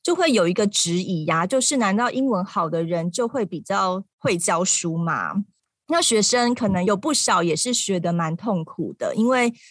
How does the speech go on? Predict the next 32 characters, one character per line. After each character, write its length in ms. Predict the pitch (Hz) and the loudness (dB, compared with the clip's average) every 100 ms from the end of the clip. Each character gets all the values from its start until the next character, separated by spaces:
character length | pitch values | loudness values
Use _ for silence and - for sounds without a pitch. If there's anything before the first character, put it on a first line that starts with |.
| _ | _
中 180 | 269 247 | 0 2
文 160 | 233 185 | 2 2
都 100 | 214 | 2
不 100 | 180 | 2
见 140 | 214 | 0
得 80 | 175 | 0
听 280 | 175 190 175 | 0 0 2
得 120 | 160 | 0
懂， 200 | 165 170 | -2 -6
还 140 | 175 165 | -4 -2
要 100 | 175 | 2
用 220 | 190 185 | 2 0
英 260 | - 196 202 | 0 2 2
语 180 | 190 - | 2 -2
学 320 | - 165 113 | -6 -6 -4
的 140 | 113 | -4
话， 400 | 98 196 147 104 - _ _ _ - | -2 2 2 2 -2 _ _ _ -2
有 140 | 190 | 0
一 40 | 196 | 2
些 160 | 240 | 2
老 200 | 226 180 | 4 2
师 240 | 160 - 185 | 0 -2 -2
就 220 | - 190 | -2 -4
担 300 | 190 175 190 | 0 0 0
心 260 | - 185 | 0 -2
恐 220 | 180 180 156 | -2 -4 -4
怕 200 | 190 185 | -2 0
会 140 | 196 | 0
学 260 | - 175 160 | 0 -2 -2
得 140 | 160 | -4
更 400 | - 208 147 160 | -2 -2 -2 -2
歪。 400 | 175 156 165 | 0 0 0